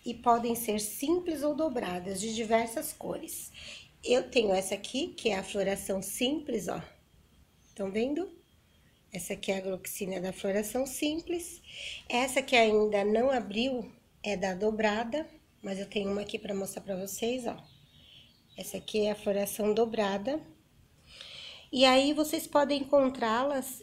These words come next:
em diversas cores, né? E cada uma mais linda que a outra. É, é uma planta ótima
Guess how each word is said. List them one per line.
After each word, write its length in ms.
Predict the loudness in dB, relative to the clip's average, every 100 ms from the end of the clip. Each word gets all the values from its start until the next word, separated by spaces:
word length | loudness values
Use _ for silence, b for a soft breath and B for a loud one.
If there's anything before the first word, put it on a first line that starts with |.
| 0
em 200 | 0 2
diversas 600 | 0 4 4 2 -4 -4
cores, 680 | -2 0 0 -2 -6 -12 -14 -20 _ -14
né? 460 | -4 -2 -2 -4 B B B B
E 80 | -12
cada 380 | -4 -2 4 4
uma 200 | 6 2
mais 320 | 2 0 0
linda 280 | -2 -2 -4
que 160 | -6 -4
a 120 | -2
outra. 480 | -2 -4 -8 -8 -10 -14 -20 -20 -20 -20 B B B B B B 0
É, 520 | 4 8 8 6 6
é 60 |
uma 160 | 6 6
planta 920 | 4 4 6 6 2 2 2 2 2
ótima 640 | 4 6 6 2 2 2 0